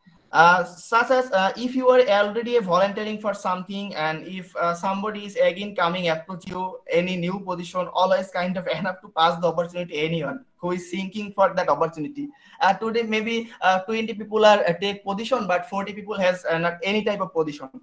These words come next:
So many people do not do that. Uh, many people take, okay, uh, when, uh, you are already a member, you are an already, uh, volunteer, and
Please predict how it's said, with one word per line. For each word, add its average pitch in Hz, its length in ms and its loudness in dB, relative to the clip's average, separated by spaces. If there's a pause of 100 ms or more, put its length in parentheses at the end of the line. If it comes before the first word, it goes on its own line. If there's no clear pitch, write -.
(200)
So 185 60 -10
many 233 300 2
people 254 320 -2
do 202 160 -2
not 185 240 2
do 175 120 -6
that. - 220 -10 (300)
Uh, 151 60 -6
many 214 260 0
people 247 240 -2 (100)
take, 277 220 2 (120)
okay, - 440 0
uh, 151 120 0
when, 240 380 0
uh, 190 220 2
you 233 100 2
are 247 100 6
already 220 420 2
a 233 40 2
member, 226 480 0 (140)
you 196 160 -4
are 220 60 0
an 220 140 -2
already, 196 440 0 (100)
uh, 165 240 4 (180)
volunteer, 196 640 2 (200)
and 165 280 -2